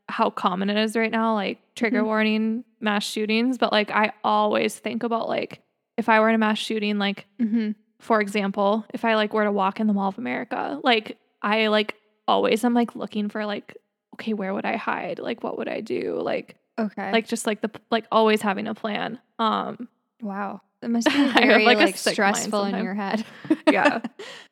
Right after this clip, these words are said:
Speaker 2: No,
Speaker 1: But,
Speaker 2: I,
Speaker 1: like
Speaker 2: I get it, though. I do, like, have those moments, well, again, at the Mall of America, 'cause it has happened there
Speaker 1: Yeah,
Speaker 2: before, but it's, like,
Speaker 1: exactly.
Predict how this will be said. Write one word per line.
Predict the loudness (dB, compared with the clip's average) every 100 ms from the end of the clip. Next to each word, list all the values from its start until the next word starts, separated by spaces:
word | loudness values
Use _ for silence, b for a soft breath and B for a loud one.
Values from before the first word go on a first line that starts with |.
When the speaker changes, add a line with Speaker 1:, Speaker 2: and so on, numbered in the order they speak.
| 2
Speaker 2:
No, | 6
Speaker 1:
But, |
Speaker 2:
I, | 6
Speaker 1:
like | 6
Speaker 2:
I | 4 4
get | 4
it, | 2
though. | 2
I | 0 0
do, | -2
like, | -4 -4 -4
have | -6 -6
those | -8 -8
moments, | -10 -10 -12 -8
well, | -4
again, | -2 0 0 -2
at | -6
the | -6
Mall | -6
of | -4
America, | -4 -4 -4 -6
'cause | -6 -6
it | -4
has | -2 -2
happened | 0 0 0 -2
there | 0
Speaker 1:
Yeah, | 0
Speaker 2:
before, | 0 0
but | 2 2
it's, | 2
like, | 4 4 2
Speaker 1:
exactly. | -4